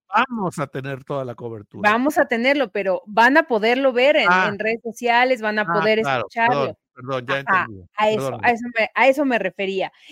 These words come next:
Speaker 1: ¿Sabes
Speaker 2: Y
Speaker 1: qué?
Speaker 2: sí
Speaker 1: Lo malo
Speaker 2: estoy
Speaker 1: de ser hijo,
Speaker 2: emocionada.
Speaker 1: lo, lo malo de ser hijo de maestra es que siempre
Speaker 2: Ajá.
Speaker 1: ando corrigiendo a la gente, güey.
Speaker 2: <laughs>
Speaker 1: Es, es así
Speaker 2: Por
Speaker 1: como que,
Speaker 2: dos, por
Speaker 1: como
Speaker 2: dos.
Speaker 1: que lo aprendes, lo aprendes.
Speaker 2: Sí, vi-, viene de, de, de sangre y además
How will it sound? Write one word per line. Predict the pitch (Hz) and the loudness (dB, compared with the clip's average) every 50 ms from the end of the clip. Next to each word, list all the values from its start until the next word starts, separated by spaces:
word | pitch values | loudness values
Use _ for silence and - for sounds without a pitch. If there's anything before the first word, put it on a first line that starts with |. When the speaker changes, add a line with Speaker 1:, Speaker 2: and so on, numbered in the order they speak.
| 330 339 339 | -16 -10 -8
Speaker 1:
¿Sabes | 339 - - 349 | -6 -4 -4 -4
Speaker 2:
Y | 320 | -4
Speaker 1:
qué? | - - - - - - | -4 -2 -2 -2 -2 -2
Speaker 2:
sí | 294 320 | 0 0
Speaker 1:
Lo | 330 311 | 0 2
malo | 339 359 311 | 0 0 0
Speaker 2:
estoy | 330 | 2
Speaker 1:
de | 330 311 | 2 2
ser | |
hijo, | 277 247 | 2 0
Speaker 2:
emocionada. | 233 180 185 196 202 180 160 143 151 | -2 -4 -6 -8 -8 -10 -10 -8 -8
Speaker 1:
lo, | 151 143 - - | -10 -10 -10 -12
lo | 160 151 | -12 -10
malo | 160 185 196 185 | -8 -8 -8 -8
de | 175 165 | -8 -8
ser | - 175 190 | -8 -10 -12
hijo | 214 160 175 165 | -10 -10 -10 -10
de | 160 | -10
maestra | 143 135 127 139 147 127 - - 139 139 151 - _ _ _ _ _ _ _ _ _ _ | -10 -12 -14 -14 -16 -18 -18 -16 -16 -16 -16 -18 _ _ _ _ _ _ _ _ _ _
es | _ _ | _ _
que | _ 208 160 | _ -12 -10
siempre | - 208 170 165 196 180 | -8 -8 -8 -6 -4 -4
Speaker 2:
Ajá. | 180 208 294 - 165 175 - 160 | -4 -4 -4 -8 -8 -10 -8 -8
Speaker 1:
ando | 160 170 175 175 | -10 -10 -10 -10
corrigiendo | - - 151 156 - - 147 151 156 | -10 -10 -10 -10 -10 -10 -8 -6 -6
a | 156 | -6
la | 147 135 | -6 -8
gente, | - - 135 127 123 _ 143 123 | -10 -12 -14 -14 -12 _ -14 -14
güey. | 107 95 - - | -14 -16 -16 -12
Speaker 2:
<laughs> | - 226 240 - - 349 339 - | -10 -10 -10 0 2 2 4 6
Speaker 1:
Es, | 392 392 403 - 427 415 _ - 427 - _ - 415 - _ _ _ _ _ _ _ | 4 4 4 2 0 0 _ -4 -4 -4 _ -6 -8 -8 _ _ _ _ _ _ _
es | - 147 | -8 -8
así | 185 151 165 202 | -6 -6 -6 0
Speaker 2:
Por | - 240 247 240 | 4 4 4 6
Speaker 1:
como | 233 | 6
que, | 269 269 277 277 | 6 8 8 6
Speaker 2:
dos, | 277 - - - _ _ | 6 2 -4 -18 _ _
por | _ 233 214 196 | _ -14 -6 -2
Speaker 1:
como | 214 226 226 | 0 0 0
Speaker 2:
dos. | 147 139 - | -2 -4 -8
Speaker 1:
que | - - | -12 -10
lo | 143 139 | -8 -8
aprendes, | 131 - - 151 156 156 143 131 101 - - - - _ _ _ _ _ | -8 -6 -4 -4 -4 -2 -4 -4 -6 -6 -10 -20 -20 _ _ _ _ _
lo | 131 151 | -14 -12
aprendes. | 127 - 147 143 143 135 120 - - | -10 -8 -8 -8 -8 -8 -10 -8 -6
Speaker 2:
Sí, | 254 285 311 349 370 381 392 370 320 262 247 247 | -4 -2 0 2 2 2 2 0 -2 -4 -6 -4
vi-, | 233 285 277 240 | -4 -2 -2 -2
viene | 262 277 302 311 339 359 349 | 0 0 0 0 0 -2 0
de, | 339 294 262 233 180 | 2 4 4 4 2
de, | 196 220 220 220 220 214 214 | 0 -2 0 0 0 0 -2
de | 190 190 220 220 | -2 -2 -4 -4
sangre | 214 - 254 269 277 285 302 302 | -2 0 0 0 0 0 -2 0
y | 269 233 | 2 2
además | 220 202 208 214 220 240 262 | 2 2 0 -2 -2 0 0